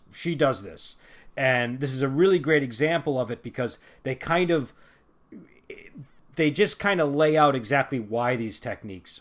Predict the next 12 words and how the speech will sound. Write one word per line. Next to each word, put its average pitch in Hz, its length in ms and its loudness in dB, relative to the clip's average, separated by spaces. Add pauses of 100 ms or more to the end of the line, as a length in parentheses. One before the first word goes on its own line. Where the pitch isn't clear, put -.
are 95 440 -8 (380)
polar 113 360 -2
opposites. - 560 -10
And - 100 -16
so 113 120 -10
she 160 200 -4
has 143 200 2
a 123 60 -8
sort 139 200 -4
of 110 80 -6
a 113 40 -8
counter 135 580 -6